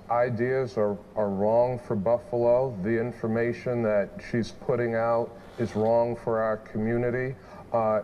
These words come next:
it's either misinformed or there is an intentional intent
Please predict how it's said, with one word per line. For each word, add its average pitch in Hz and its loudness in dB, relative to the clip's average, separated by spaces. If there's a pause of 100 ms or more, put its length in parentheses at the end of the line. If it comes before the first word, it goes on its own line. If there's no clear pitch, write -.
it's 117 -2
either 127 0
misinformed 120 0
or 110 2
there 110 0
is 117 0 (240)
an 123 0
intentional 120 0 (100)
intent 113 -2